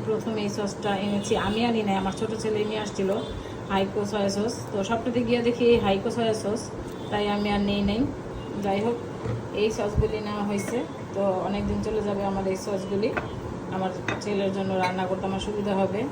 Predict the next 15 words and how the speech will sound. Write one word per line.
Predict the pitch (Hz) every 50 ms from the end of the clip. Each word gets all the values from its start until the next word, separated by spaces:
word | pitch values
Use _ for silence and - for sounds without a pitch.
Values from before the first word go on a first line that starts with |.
| - - -
ও | - 208 202 -
চিকেনটা | 240 233 - 214 208 214 208
খেতে | - 226 214 214 202
পছন্দ | 208 208 - - 214 202 202 196
করে, | 196 202 196 196 202
ওর | 202 196 190
জন্য | 196 196 190 196
ম্যারিনেট | 190 190 190 190 190 190 190 -
করে | 214 196
রেখে | 196 196 196 - 196
দিল, | 196 185 185 185 190
নিজেই, | 190 190 185 190 190 185 175 180 - - - - - - - - - 185
আহ, | 185 185 185 185 175 180
ভেজে | 196 190 190 190
টেজে | 185 190 185 196 196